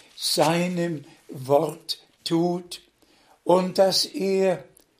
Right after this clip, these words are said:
zuerst Verheißungen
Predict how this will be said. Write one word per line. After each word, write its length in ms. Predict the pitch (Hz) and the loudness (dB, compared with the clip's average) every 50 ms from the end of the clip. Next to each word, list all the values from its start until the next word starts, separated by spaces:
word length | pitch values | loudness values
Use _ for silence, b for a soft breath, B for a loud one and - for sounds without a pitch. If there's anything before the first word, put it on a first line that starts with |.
| _ _ | _ _
zuerst 1000 | - - - 175 175 - - 185 175 185 185 185 180 180 - - - - - - b b b b b b b b b b - | -6 -2 0 2 2 2 0 0 2 2 2 2 2 0 -2 -6 -8 -8 -12 -20 b b b b b b b b b b -10
Verheißungen 1300 | - - 170 151 143 135 147 165 175 190 180 - - - - 180 165 160 165 165 160 156 147 143 - | 0 4 4 4 4 4 0 0 0 0 -2 -6 -6 -4 -4 -4 -4 -2 0 0 0 -2 -4 -6 -12